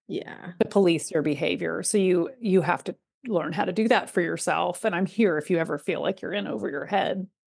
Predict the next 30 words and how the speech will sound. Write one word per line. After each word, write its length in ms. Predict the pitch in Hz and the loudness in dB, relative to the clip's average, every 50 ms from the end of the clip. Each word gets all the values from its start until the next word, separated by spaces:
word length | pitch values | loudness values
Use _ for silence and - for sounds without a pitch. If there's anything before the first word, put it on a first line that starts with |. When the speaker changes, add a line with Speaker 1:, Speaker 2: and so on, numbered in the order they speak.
| _ _ - - | _ _ -2 0
Speaker 1:
Mm-hmm. 440 | 247 214 196 185 165 160 156 151 156 165 165 - _ _ _ _ _ _ _ _ _ _ - | 2 2 2 0 0 0 -2 -2 -4 -4 -6 -10 _ _ _ _ _ _ _ _ _ _ 0
Speaker 2:
And 160 | 214 196 208 | 2 2 2
I, 300 | - 233 208 196 214 - - | 4 4 6 6 6 6 4
I, 140 | 226 220 - | 2 2 4
that 200 | 208 214 233 330 | 4 4 4 4
was 140 | 381 - - | 2 4 4
a, 160 | 330 262 - - - | 4 4 4 2 0
a 80 | 190 | 0
marked 420 | 185 175 165 170 170 - 202 180 165 | 2 2 2 2 2 0 0 -2 -2
turning 380 | - - 175 160 156 156 151 | -2 -4 -4 -4 -4 -6 -8
point 300 | - - - 147 147 147 | -8 -8 -8 -8 -10 -12
in 60 | - - | -12 -10
our 140 | - - 113 | -10 -10 -10
relationship. 760 | - - - - - - - - 165 - - - - - - - - _ _ _ _ - | -10 -10 -10 -10 -10 -10 -10 -10 -10 -8 -8 -8 -10 -10 -14 -16 -20 _ _ _ _ -4
I 40 | 180 | 0
Speaker 1:
Mm-hmm. 80 | 160 | 2
Speaker 2:
think 180 | 190 175 165 156 | 2 2 0 -2
she 500 | - - - 185 165 156 156 165 160 - _ _ _ _ - | -2 -2 0 2 2 2 2 0 0 -4 _ _ _ _ -10
started 460 | - - - 196 165 160 165 165 156 | -6 0 4 4 4 6 4 2 0
to 80 | 180 | -2
trust 340 | 160 - 196 170 151 - - | -2 0 0 0 0 0 -2
me 160 | 175 165 175 | -2 0 0
more 400 | 180 180 175 180 175 175 175 175 | 2 2 2 4 4 4 4 4
because 260 | 165 165 151 - 175 156 | 2 0 0 -2 0 0
I 120 | 147 156 | 0 0
started 400 | 156 - - 156 151 151 151 147 | -2 -2 -4 -4 -4 -4 -8 -6
to 80 | 160 156 | -6 -6
trust 340 | - - 165 139 - - - | -4 -4 -4 -4 -4 -4 0
her 200 | - 175 165 160 | 2 2 2 2
more. 500 | 165 160 156 156 156 156 156 160 160 | 2 0 -2 0 0 2 0 0 -2